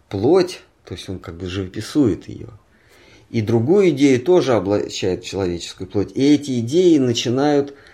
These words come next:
выяснять отношения. Пойдем выясним, да? М, но выглядит это как: один человек беседует с другой человеком. То есть воплощение одной идеи вербально,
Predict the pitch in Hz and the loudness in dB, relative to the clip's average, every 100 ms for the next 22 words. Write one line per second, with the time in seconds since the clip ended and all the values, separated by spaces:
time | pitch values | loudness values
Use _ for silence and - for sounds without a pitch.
0 | - - 107 123 117 - 160 156 120 127 | -20 -8 0 2 2 2 0 2 -2 -2
1 | 131 - 120 78 64 - - _ - 117 | -4 -2 -2 -2 -6 -14 -20 _ -4 0
2 | 170 143 120 92 - - - 82 135 147 | 2 2 2 0 -4 -16 -12 -8 -8 -10
3 | _ _ _ _ _ _ _ _ _ - | _ _ _ _ _ _ _ _ _ -20
4 | - 73 107 104 107 - - 123 139 123 | -18 -6 -4 -2 -2 -6 -6 0 2 4
5 | 214 185 143 131 127 117 110 - 98 - | 2 4 2 2 0 -2 -2 -2 -2 -4
6 | - _ _ _ 104 104 117 208 - 160 | -18 _ _ _ -4 -2 0 -2 0 0
7 | 127 113 98 85 95 110 - 165 160 131 | 2 4 2 0 -6 -4 0 2 2 0
8 | 139 120 104 - 90 82 113 107 113 110 | -4 0 0 -2 -6 -6 -4 -4 -4 0
9 | 139 - 160 135 123 120 180 185 135 95 | 0 2 2 2 2 2 4 4 4 0
10 | 95 87 - 107 _ - - - - 101 | -2 -4 -6 -12 _ -20 -20 -20 -14 -2
11 | 113 123 90 101 160 175 131 95 73 - | 2 2 2 2 4 4 2 0 -4 -14